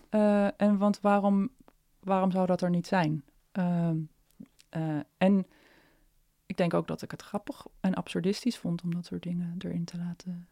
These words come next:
zijn. En ook dat, en ook wel een deel van het boek is ook, heeft zich ook wel echt aan mij opgedrongen. Dus dan weet, dan vind ik het, ja, stom dat ik nu bijna op elke vraag zeg, "Ik weet het niet." Maar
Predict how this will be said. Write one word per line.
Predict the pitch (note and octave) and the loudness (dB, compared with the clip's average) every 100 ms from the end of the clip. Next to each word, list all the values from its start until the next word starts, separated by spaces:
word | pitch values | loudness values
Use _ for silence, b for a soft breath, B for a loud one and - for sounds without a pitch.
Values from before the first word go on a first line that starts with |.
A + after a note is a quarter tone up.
| _ - | _ -8
zijn. | F3+ E3+ E3+ E3+ _ _ _ _ _ - | -6 -4 -6 -8 _ _ _ _ _ 2
En | F#3+ - | 4 6
ook | G#3 G#3 | 4 2
dat, | G3 G3 - - | 0 -4 -8 -12
en | - G3+ | -2 2
ook | G3+ G#3+ - - | 2 2 -4 -16
wel | - G3+ G#3+ | -2 2 4
een | G3+ | 6
deel | G#3+ B3+ | 6 4
van | A#3+ A3 | 4 2
het | G3+ | 2
boek | A3+ A3 | 0 0
is | G#3+ | 2
ook, | G#3+ G#3+ - _ _ | 0 -2 -8 _ _
heeft | - G3 | -2 0
zich | G3+ | 2
ook | G#3 | 2
wel | G3+ G3 | 2 2
echt | G#3 - | 2 2
aan | G3+ | 4
mij | G#3 | 4
opgedrongen. | A3+ G3 - F#3 F#3 | 4 2 0 2 2
Dus | F#3+ | 2
dan | F#3+ F#3+ | 2 2
weet, | G#3 - | 2 -2
dan | G3 F#3+ | -4 -2
vind | G3+ G#3 | 0 0
ik | |
het, | G3+ - - - _ - | 0 -6 -10 -18 _ 0
ja, | G#3+ G3 | 2 2
stom | F3 - C4 A#3+ | 0 0 4 4
dat | G#3 | 6
ik | G3+ | 6
nu | G3+ | 6
bijna | G3 G3+ | 6 4
op | G3 | 4
elke | G#3 A3 | 2 2
vraag | - G3+ G3+ | 2 2 2
zeg, | G#3 | 0
"Ik | F#3+ | 0
weet | F#3+ A#3+ | 4 2
het | F#3+ - | 2 0
niet." | F#3+ - | 0 2
Maar | A#3 A3+ | 2 2